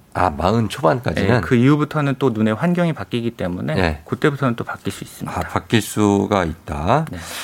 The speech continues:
Speaker 1: 렌즈 삽입술 이것도 많이 하시거든요. 이것도 백내장 수술 가능합니까?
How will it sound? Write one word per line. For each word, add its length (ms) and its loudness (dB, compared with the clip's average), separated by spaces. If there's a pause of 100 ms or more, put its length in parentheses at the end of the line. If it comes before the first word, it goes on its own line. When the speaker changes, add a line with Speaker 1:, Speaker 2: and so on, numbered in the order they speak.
(220)
Speaker 1:
렌즈 300 2
삽입술 720 6
이것도 260 6
많이 240 4
하시거든요. 480 4
이것도 720 6
백내장 400 2
수술 180 -8
가능합니까? 600 -4